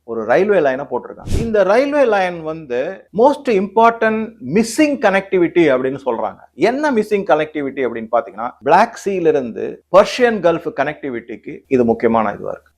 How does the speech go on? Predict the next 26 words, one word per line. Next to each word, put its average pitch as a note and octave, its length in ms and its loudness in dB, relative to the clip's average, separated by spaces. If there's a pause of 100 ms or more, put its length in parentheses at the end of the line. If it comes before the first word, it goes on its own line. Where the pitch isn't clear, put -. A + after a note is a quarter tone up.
ஈரான்ல D3 380 2
இருந்து E3 240 -8
ஆர்மேனியா A#2+ 460 -2
அந்த C#3 200 -4
ரயில்வே E3 320 4
லைன் D3+ 360 0
இந்த B2+ 120 -6
ரெண்டு C#3+ 220 -4
கண்ட்ரியும் D3 440 -8
சேர்ந்து B2+ 220 -6
அக்ரிமெண்ட் A#2+ 400 -10
போட்டு A#2 200 -10
போட்டிருக்காங்க. A#2+ 480 -6
அது F3+ 220 8
ஐ F#3 140 6
என் F#3 140 2
எஸ் - 220 -6
டி D3 140 -10
ல C#3+ 120 -2
ஒரு C3 200 -6
பார்ட், A#2 460 0 (340)
இதை A#2+ 160 2
நம்ம A2+ 260 2
புரிஞ்சுக்கிறோம். A2+ 440 0 (280)
இதை F3+ 100 2 (160)
தவிர A#3 360 4